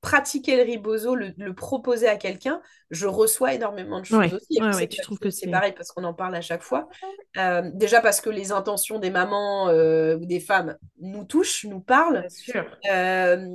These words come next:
Speaker 1: et puis parce que, voilà, on, on donne ce soin, mais on re-, on reçoit vraiment beaucoup, passe beaucoup de choses dans un soin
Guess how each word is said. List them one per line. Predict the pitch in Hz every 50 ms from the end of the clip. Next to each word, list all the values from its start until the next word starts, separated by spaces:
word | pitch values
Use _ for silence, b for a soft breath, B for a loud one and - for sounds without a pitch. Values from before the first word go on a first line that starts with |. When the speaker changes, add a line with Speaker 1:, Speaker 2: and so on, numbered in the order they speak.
| - -
Speaker 1:
et | 185 196
puis | 175 - 196
parce | 196 185 180 -
que, | -
voilà, | 202 190 214 226 277 302 294 -
on, | 185 196 185 185 175 - -
on | 190 202 202
donne | 196 190 240 240 247
ce | 240 - - 208 196
soin, | - - 285 277
mais | 262 220
on | 185 180 180
re-, | 180 185 160
on | 170 180
reçoit | 180 180 180 - 220 214
vraiment | 185 180 185 190 214 214
beaucoup, | 196 196 196 185
passe | - 190 180 180
beaucoup | 180 - 240 254 247 254
de | 240
choses | - - 202 185
dans | 180 180 170 170
un | 170 170
soin | - - 190 - - 160 160